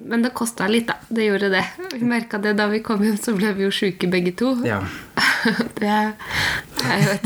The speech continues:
Speaker 1: kapittel
Speaker 2: Ja.
Speaker 1: for seg selv.
Speaker 2: Ja.
Speaker 1: Interessant, egentlig, å se hvor, eh, eh, altså, det er jo sånt man vet, men det å, å oppleve så tydelig hvor fysiske symptomer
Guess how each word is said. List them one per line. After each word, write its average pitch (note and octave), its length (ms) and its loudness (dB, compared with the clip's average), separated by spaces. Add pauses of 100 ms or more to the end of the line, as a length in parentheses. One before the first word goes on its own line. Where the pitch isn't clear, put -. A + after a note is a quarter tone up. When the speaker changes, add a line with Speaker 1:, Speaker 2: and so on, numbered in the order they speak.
Speaker 1:
kapittel F#3+ 560 0
Speaker 2:
Ja. G3 80 2
Speaker 1:
for G3+ 160 0
seg G#3 160 0
selv. F#3+ 280 4 (360)
Speaker 2:
Ja. C3+ 100 4 (540)
Speaker 1:
Interessant, G#3 1080 0
egentlig, G#3 440 2
å G#3 100 0
se F#3+ 220 -2 (240)
hvor, F#3 240 4
eh, F#3+ 380 2 (1400)
eh, A#3 560 2
altså, A3+ 200 0
det A3 120 2
er G#3+ 100 2
jo G#3+ 140 0
sånt G#3 160 -2
man A#3 480 2
vet, B3+ 400 -2
men A#3+ 160 2
det G#3+ 160 0
å, G#3+ 180 0
å G#3+ 200 -2 (100)
oppleve G3 460 0
så G#3 300 0
tydelig F#3+ 520 0
hvor F#3+ 260 2
fysiske G3 1200 0
symptomer G3 840 2